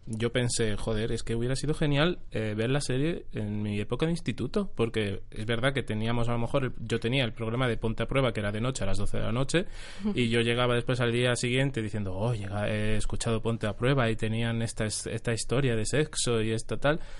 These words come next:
Speaker 1: pero no tratan tantos temas esos programas como trata Sex Education, el, o sea, el tema de L G B T, el tema del vaginismo,
Speaker 2: Mm.
Speaker 1: es que trata unos temas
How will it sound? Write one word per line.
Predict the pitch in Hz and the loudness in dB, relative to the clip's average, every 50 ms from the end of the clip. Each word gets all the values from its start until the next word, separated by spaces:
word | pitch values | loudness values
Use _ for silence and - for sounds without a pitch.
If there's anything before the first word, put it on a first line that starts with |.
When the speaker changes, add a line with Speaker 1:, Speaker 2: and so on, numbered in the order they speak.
| - - - | -12 -8 -6
Speaker 1:
pero | 104 98 | -6 -4
no | 95 95 101 101 | -2 -2 -4 -2
tratan | - 151 165 170 - 175 165 | 2 2 2 4 4 2 2
tantos | 143 139 123 117 - 110 107 - | 2 2 0 0 -2 -4 -2 -2
temas | 117 113 107 104 101 - - 110 | -2 -2 -2 -2 -2 -4 -4 -4
esos | 110 107 - 117 - | -4 -4 -4 -4 -4
programas | - 104 107 104 104 104 104 101 95 | -4 -4 -2 0 0 2 0 0 -2
como | - - 101 98 95 95 95 98 95 95 | -2 -4 -2 -2 -2 -2 -2 -4 -4 -2
trata | - 104 - - 95 92 95 95 90 - - | -2 -2 -2 -2 -4 -4 -4 -6 -6 -6 -6
Sex | - - 107 - - | -6 -6 -8 -6 -8
Education, | 104 98 - - 120 147 - - 120 101 101 | -8 -8 -6 -4 -4 -2 -2 -2 -2 -2 -2
el, | 98 98 - | 0 2 2
o | |
sea, | - 110 104 95 92 | 4 4 4 2 2
el | 95 101 - | 0 -2 0
tema | - 113 110 - 107 110 107 104 104 104 104 | 0 0 0 0 0 -2 -2 0 -2 -2 -2
de | 107 104 | -2 -4
L | 104 101 101 | -4 -4 -6
G | - - - | -6 -6 -6
B | 98 92 | -8 -6
T, | - 120 131 135 135 135 131 131 135 - - - - - - - | -4 -2 0 2 2 2 0 0 -2 -6 -8 -10 -10 -10 -6 -2
el | 117 113 110 104 - | 0 0 0 0 0
tema | 113 113 107 107 104 | 0 0 2 0 0
del | 104 101 | 0 0
vaginismo, | 104 98 - 117 107 113 123 127 127 117 123 120 120 120 120 120 123 123 - - - | -2 -2 -2 -2 0 0 0 0 0 0 0 0 2 2 2 2 0 0 -2 -4 -6
Speaker 2:
Mm. | - 208 196 | -4 -4 -2
Speaker 1:
es | - - - | -2 -4 -4
que | - 110 | -4 -4
trata | - - - - 110 - - 113 | -4 -6 -6 -4 -4 -2 0 0
unos | 113 113 117 113 - | 0 0 0 -2 0
temas | - 131 127 135 147 165 180 190 - - - | 0 0 2 2 2 2 2 0 -2 -6 -6